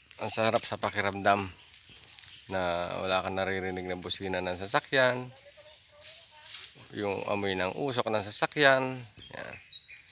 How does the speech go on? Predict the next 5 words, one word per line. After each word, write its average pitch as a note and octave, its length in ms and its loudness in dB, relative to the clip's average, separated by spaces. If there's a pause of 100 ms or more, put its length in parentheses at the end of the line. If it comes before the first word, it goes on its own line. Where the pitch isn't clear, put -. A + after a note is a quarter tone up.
(500)
Nakaka-presko F#2+ 1500 -2
sa G2 140 2 (1200)
pakiramdam, F#2+ 720 0 (240)
sa - 160 -8
isip. G2+ 400 -6